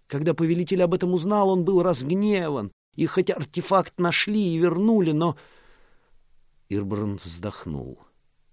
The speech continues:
«Эта лживая двуличная скотина Сект, он сделал всё, чтобы подсидеть меня. Последние годы я, можно сказать, работал под принуждением, жил в незримых оковах, в атмосфере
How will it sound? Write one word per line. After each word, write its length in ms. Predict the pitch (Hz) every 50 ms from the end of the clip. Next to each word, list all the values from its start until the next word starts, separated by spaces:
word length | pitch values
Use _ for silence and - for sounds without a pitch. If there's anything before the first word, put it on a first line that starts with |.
| _ _ _ _ _ _ _ _ _ _ _ _ _ _
«Эта 240 | - 120 - - 156
лживая 680 | 127 117 107 87 - - - - 202 170 107 98 92 85
двуличная 720 | 73 76 80 82 151 165 156 87 - - - 120 101 101
скотина 520 | - - - 104 92 - - 208 160 104 85
Сект, 540 | - - - - 226 226 - - - - - - - _ _ - _ _
он 140 | - 127 135
сделал 380 | 117 123 151 208 196 190 170 143
всё, 380 | - - - - - 208 240
чтобы 300 | 240 - - 240 220 226
подсидеть 600 | 208 - 214 - - - 233 208 185 151 - - -
меня. 340 | 147 147 - - 50 50 _ _ _ _ _ _ _ _ _ -
Последние 520 | - 143 - - 220 220 196 214 226 226
годы 320 | 196 180 247 247 240 226 220
я, 240 | 180 202 202 - - - - -
можно 260 | 165 220 214 165 196
сказать, 360 | - - 226 202 226 220 196
работал 400 | 196 220 190 196 233 - 220 214
под 200 | 185 - - -
принуждением, 920 | - 214 226 220 233 233 185 151 170 180 220 127 95 82 73 73 73 62 - - - _ -
жил 360 | - 131 131 214 233 180 - - - - -
в 120 | 151 160
незримых 580 | 214 233 233 170 180 247 240 233 226 220 - -
оковах, 600 | 220 - - - 240 233 127 98 82 82 - -
в 40 |
атмосфере 640 | 180 175 - 196 190 - - - 240 240 226 214 -